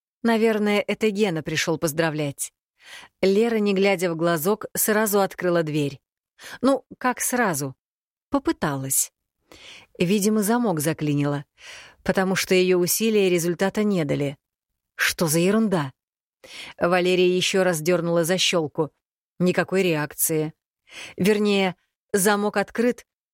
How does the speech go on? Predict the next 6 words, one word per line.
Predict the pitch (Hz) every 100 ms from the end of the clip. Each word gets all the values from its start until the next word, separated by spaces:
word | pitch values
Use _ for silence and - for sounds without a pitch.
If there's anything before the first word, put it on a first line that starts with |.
| _
но | 202 208
дверь | 175 202 233
даже | 170 160 147
не | 160
шелохнулась. | 151 170 170 - 156 139 139 - - _ _ _ _ _ _ _ _ _ _ _
И? | 175 151 156 220